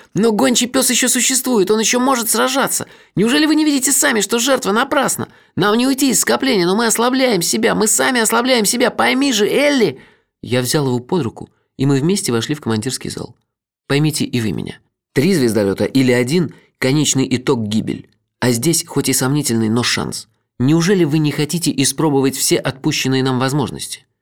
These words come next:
"Сейчас я хочу лишь одного: подороже продать наши жизни!" Мы уселись рядом с молчаливым Асимой.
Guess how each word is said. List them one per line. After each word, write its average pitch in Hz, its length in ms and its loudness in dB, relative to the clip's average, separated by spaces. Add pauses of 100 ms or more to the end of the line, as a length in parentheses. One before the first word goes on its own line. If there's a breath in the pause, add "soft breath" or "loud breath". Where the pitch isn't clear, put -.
(400)
"Сейчас 233 280 2
я 214 80 0
хочу 233 240 -2
лишь 220 160 0
одного: 208 360 0 (340 loud breath)
подороже 233 600 2
продать 202 300 0
наши 185 240 0
жизни!" 160 480 -2 (580)
Мы 143 200 0
уселись 131 480 0
рядом 139 240 0
с - 80 -6
молчаливым 117 500 0
Асимой. - 480 -6